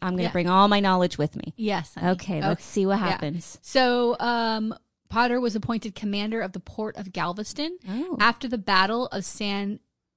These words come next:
Speaker 2: Jacinto. He disagreed with Sam Houston. We've covered Sa-, you covered the
Speaker 1: Yes.
Speaker 2: beautiful Sam Houston on a number of points, and his brief service as Secretary of the Navy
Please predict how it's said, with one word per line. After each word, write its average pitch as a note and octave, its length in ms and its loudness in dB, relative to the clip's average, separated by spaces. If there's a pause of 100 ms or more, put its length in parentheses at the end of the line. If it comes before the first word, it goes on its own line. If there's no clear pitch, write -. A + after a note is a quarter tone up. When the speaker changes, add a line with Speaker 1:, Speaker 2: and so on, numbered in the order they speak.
(260)
Speaker 2:
Jacinto. C4+ 840 -2 (280)
He - 160 -8
disagreed C#4 480 -2
with C4 120 -2
Sam C4 280 0
Houston. B3 480 -2
We've F#3 220 -4
covered E3+ 340 -6
Sa-, - 140 -8
you F3+ 180 -6
covered F3 320 -8
the F#3 80 -8
Speaker 1:
Yes. F#3 160 0
Speaker 2:
beautiful F3+ 300 -2
Sam F3+ 300 -6
Houston F#3+ 380 -4 (280)
on A#3+ 100 2
a B3 80 4
number C4+ 280 2
of - 140 -2
points, F#3 380 -4
and G#3 140 -2
his G3+ 160 0
brief A#3+ 280 -2
service B3 380 -2
as G#3 80 -2
Secretary A3 460 -4
of G#3 60 -8
the A3+ 60 -6
Navy F#3+ 300 -2